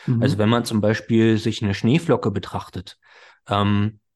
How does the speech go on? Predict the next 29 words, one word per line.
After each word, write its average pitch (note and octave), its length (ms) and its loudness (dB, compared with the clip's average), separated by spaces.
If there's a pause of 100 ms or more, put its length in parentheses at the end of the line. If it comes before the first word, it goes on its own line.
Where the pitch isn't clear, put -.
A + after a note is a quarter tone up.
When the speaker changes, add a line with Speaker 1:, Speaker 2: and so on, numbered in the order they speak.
(140)
Speaker 2:
dann G#2 220 0
hat A2 220 -4
die C#3 120 2
ja B2 180 4
bestimmte A2 580 -2
Winkel, C3+ 480 4
die A#2+ 280 2
irgendwo A#2+ 480 2
immer A#2+ 220 2
wiederkehren. G#2 640 -2
Also F#2+ 220 -4
wenn G2+ 100 0
man G2+ 160 0
sich G#2+ 200 -6
die A2+ 100 -4
unterm G#2+ 300 0
Mikroskop G#2 600 -2
und A2 140 0
unter G#2 240 -2
der F#2+ 120 -2
Lupe B2 380 0
und G#2 300 0 (320)
einer G#2+ 140 0
noch A#2 220 2
stärkeren A2+ 500 -2
Vergrößerung G2+ 680 -2
hat, G2+ 200 -4 (160)
äh, G2+ 40 -2
anschaut, G#2+ 640 -4